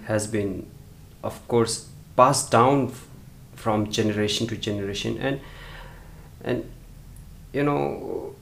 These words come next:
in fact, in Swedish f-, folklore, crows were thought to be the ghosts of murdered people who didn't have a Christian burial. Also,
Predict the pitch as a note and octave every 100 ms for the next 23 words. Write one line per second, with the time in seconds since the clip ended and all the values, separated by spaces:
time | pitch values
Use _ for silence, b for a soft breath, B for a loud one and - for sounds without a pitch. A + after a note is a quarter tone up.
0 | - - - - - D3+ D3+ A3 A3 -
1 | - - - - - - - - - -
2 | D3 D3 - - - - C#3 C#3+ D3+ D#3
3 | - - - - - - - - C3 C3
4 | - C#3 C3+ C3+ C3+ - - - - -
5 | - - - - - C#3 C#3+ C#3+ B2+ A#2+
6 | A2+ A#2+ A#2+ B2+ A2+ A#2+ A2+ A2+ A2+ A2+
7 | A#2+ B2 B2+ - - A#2 A2+ A2+ A2+ A2+
8 | A#2+ B2+ A#2 - B2+ B2+ A#2+ A#2 B2 A#2
9 | - B2 B2 D#3 D3+ - - A2+ C3+ -
10 | - - - - A#2 A#2 - A2 - A2+
11 | G2+ G2 F#2+ A2 G#2 G2 G2 F#2 - B
12 | B B B B - B2 B2 C3 B2+ -